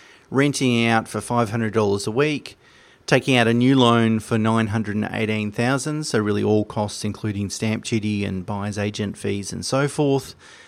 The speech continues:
uh, and then depositing your two hundred thousand dollars of cash savings in the offset account, uh, against the new nine hundred and eighteen thousand dollar loan.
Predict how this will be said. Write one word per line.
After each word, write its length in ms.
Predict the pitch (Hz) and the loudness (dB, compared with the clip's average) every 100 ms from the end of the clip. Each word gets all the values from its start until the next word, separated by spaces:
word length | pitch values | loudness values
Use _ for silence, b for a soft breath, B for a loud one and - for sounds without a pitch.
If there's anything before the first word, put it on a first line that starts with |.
| B - | B -2
uh, 220 | 127 131 | 2 2
and 200 | 147 135 | 4 4
then 180 | 131 131 | 6 6
depositing 600 | 120 - 131 120 131 120 | 4 2 2 4 4 4
your 180 | 110 110 | 4 2
two 220 | - 131 | 2 2
hundred 280 | 110 110 101 | 2 0 0
thousand 420 | 113 104 101 107 | 0 -2 -2 -2
dollars 380 | 104 98 95 - | 0 0 -2 -2
of 140 | 95 | -4
cash 300 | - 107 92 | -4 -8 -6
savings 520 | - 160 156 139 120 120 | 0 2 4 2 2 0
in 140 | 110 | 0
the 100 | 104 | 2
offset 360 | 117 - 123 101 | 0 0 0 0
account, 480 | - 107 101 107 - B B B - | -2 -2 -2 -2 -6 B B B -4
uh, 120 | 117 | -2
against 460 | 120 113 110 - - | -2 -2 -2 -4 -4
the 80 | 104 | -2
new 200 | 104 104 | 0 0
nine 280 | 98 101 | 0 -2
hundred 320 | 98 104 101 95 | -4 -4 -4 -6
and 120 | 92 | -6
eighteen 340 | 101 101 98 95 | -4 -2 -2 -4
thousand 380 | - 98 95 101 | -6 -6 -6 -4
dollar 260 | 90 92 | -4 -4
loan. 460 | 101 120 110 98 | 0 2 0 -2